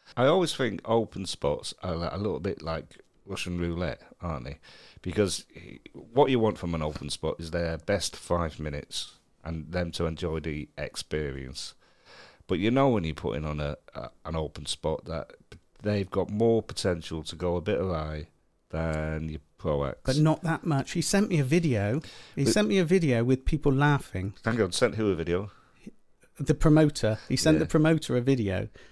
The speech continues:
Speaker 1: Yeah.
Speaker 2: uh, so I heard, um, with the audience laughing. I thought, "Oh, yeah, that, that's what you want, a bit of laughter."
Speaker 1: Yeah.
Speaker 2: Um,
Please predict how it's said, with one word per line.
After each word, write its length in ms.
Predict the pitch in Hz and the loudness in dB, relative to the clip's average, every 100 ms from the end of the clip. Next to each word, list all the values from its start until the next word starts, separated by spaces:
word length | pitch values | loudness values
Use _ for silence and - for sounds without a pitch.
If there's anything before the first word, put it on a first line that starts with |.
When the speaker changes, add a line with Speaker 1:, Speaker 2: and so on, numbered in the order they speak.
| - | -16
Speaker 1:
Yeah. 260 | - 120 117 | -6 -2 -2
Speaker 2:
uh, 40 | - - - _ | -4 -12 -20 _
so 300 | - - 113 | -4 0 2
I 60 | 104 | 0
heard, 320 | 110 110 120 - - - - | 0 0 -2 -8 -20 -12 -2
um, 360 | 139 139 139 - _ _ _ - | 0 0 -2 -6 _ _ _ -4
with 380 | 170 160 147 - | 2 2 0 -4
the 120 | 147 | 2
audience 400 | 143 139 131 - | 4 4 2 0
laughing. 400 | 131 117 - 127 | 0 0 -2 -2
I 60 | 139 | -2
thought, 180 | - 415 | -4 -4
"Oh, 40 | |
yeah, 120 | 302 - | -4 -4
that, 200 | 123 - 302 175 165 - | -6 -8 -18 -18 -18 -14
that's 220 | 196 - | -12 -8
what 80 | - | -6
you 80 | 104 | -6
want, 120 | 147 | -6
a 20 | |
bit 140 | 135 - | -6 -4
of 40 | |
laughter." 460 | 117 110 - 127 147 _ - | -4 -6 -6 -6 -6 _ -18
Speaker 1:
Yeah. 160 | - - - 143 143 | -14 -8 -2 0 0
Speaker 2:
Um, 200 | 143 | -2